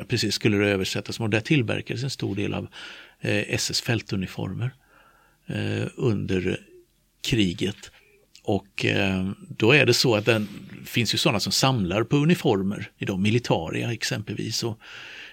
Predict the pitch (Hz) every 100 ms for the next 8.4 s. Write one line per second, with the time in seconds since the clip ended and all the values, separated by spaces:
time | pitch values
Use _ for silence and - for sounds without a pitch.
0 | - 120 107 104 104 104 104 - 104 123
1 | - 143 - _ 139 123 98 92 95 -
2 | - 117 104 104 117 139 110 123 101 92
3 | - 120 110 - 67 117 101 - 127 110
4 | - 101 101 104 101 104 - 113 - -
5 | 113 - - - - - - - _ -
6 | 104 101 101 95 - 107 104 - 120 107
7 | - 151 - 117 104 98 104 113 107 -
8 | - 147 104